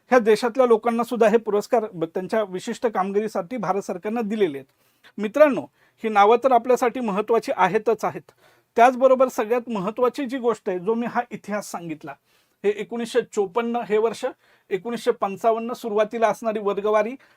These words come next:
हा पुरस्कार आहे, हे किताब नाहीत किंवा पदवी सुद्धा नाही. ते बंद कधी होते तर अठ्ठ्याहत्तर, एकोणऐंशी, एक्क्याण्णव, ब्याण्णव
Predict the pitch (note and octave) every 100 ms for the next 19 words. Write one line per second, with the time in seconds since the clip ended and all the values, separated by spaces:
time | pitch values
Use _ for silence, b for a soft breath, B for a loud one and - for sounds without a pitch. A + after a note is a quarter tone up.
0 | b B3 A#3 A3 G#3+ B3+ - B3 A#3 G3
1 | A#3+ F3+ A3 A3 G3+ A#3 G#3+ G#3+ G3+ F3
2 | F3+ A3 G#3+ A3+ A3 G#3 G3+ F#3 G#3+ E3
3 | - _ _ _ _ _ - F#3+ G3+ G3+
4 | C3 C3 - G3+ A3 A#3+ A#3+ A#3+ A#3+ G#3+
5 | G#3+ A3 A#3+ F#3+ F3+ G#3+ G#3+ A3 A3 A3+
6 | A3+ - B3+ F#3+ - A3+ A3+ A3 B3+ A#3